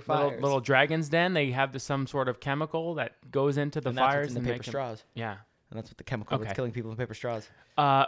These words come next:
Speaker 1: okay, well, let's talk Dragon's Den then.
Speaker 2: Okay.
Speaker 1: All right?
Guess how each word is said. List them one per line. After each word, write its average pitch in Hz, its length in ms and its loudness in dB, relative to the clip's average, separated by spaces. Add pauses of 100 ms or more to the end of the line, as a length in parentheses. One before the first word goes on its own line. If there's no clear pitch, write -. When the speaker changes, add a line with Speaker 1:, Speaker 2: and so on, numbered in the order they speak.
Speaker 1:
okay, 170 220 4 (220)
well, 131 200 2
let's 131 200 2
talk 156 200 4
Dragon's 170 320 0
Den 101 160 -6
then. 90 180 -14 (120)
Speaker 2:
Okay. 113 360 -6
Speaker 1:
All 104 80 -6
right? 135 220 -4